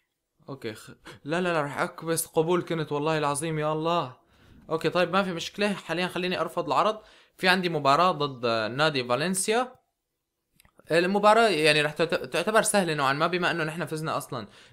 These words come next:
بمباراة الذهاب بثلاثية نظيفة، فخلينا نشوف هاي المباراة شو ممكن انه نعمل فيها. ليك لسه الدقيقة واحد، نيمار جاب لي جول، وايضًا ثلاثة صفر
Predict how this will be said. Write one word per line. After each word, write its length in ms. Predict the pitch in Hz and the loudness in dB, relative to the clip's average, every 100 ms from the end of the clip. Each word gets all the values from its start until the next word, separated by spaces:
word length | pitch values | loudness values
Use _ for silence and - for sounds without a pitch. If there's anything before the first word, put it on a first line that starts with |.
| - | -8
بمباراة 440 | 127 120 123 143 139 | -2 2 4 4 0
الذهاب 420 | 123 127 151 120 | -2 0 0 2
بثلاثية 580 | 120 120 135 123 - 165 | -2 -2 -2 -2 -2 -4
نظيفة، 380 | 147 165 185 185 | -4 -4 -6 -6
فخلينا 1000 | 190 185 180 180 175 - - 170 175 | -4 -2 -2 -2 -6 -8 -6 -4 -2
نشوف 320 | 131 156 151 - - _ _ | -4 -4 -6 -10 -20 _ _
هاي 100 | 139 | -4
المباراة 540 | 135 123 123 127 123 | -2 0 2 2 0
شو 180 | - 135 | -6 -10
ممكن 360 | 131 123 113 - | -10 -10 -12 -12
انه 180 | 104 110 | -12 -8
نعمل 340 | 147 143 120 | -6 -6 -8
فيها. 480 | - 185 202 214 220 - _ _ | -8 -4 0 0 -2 -14 _ _
ليك 280 | 151 160 160 | -4 -4 -4
لسه 220 | 156 - | -6 -6
الدقيقة 540 | 135 139 175 196 180 165 | -4 -2 0 2 2 2
واحد، 480 | 131 156 117 107 | 4 2 2 -4
نيمار 280 | 110 120 117 | -8 -6 -4
جاب 160 | 120 139 | -4 -6
لي 80 | 139 | -2
جول، 240 | 180 214 | 0 2
وايضًا 440 | - 220 214 190 | 4 2 4 2
ثلاثة 280 | 151 156 151 | 2 2 2
صفر 360 | 151 160 190 | 0 -6 -4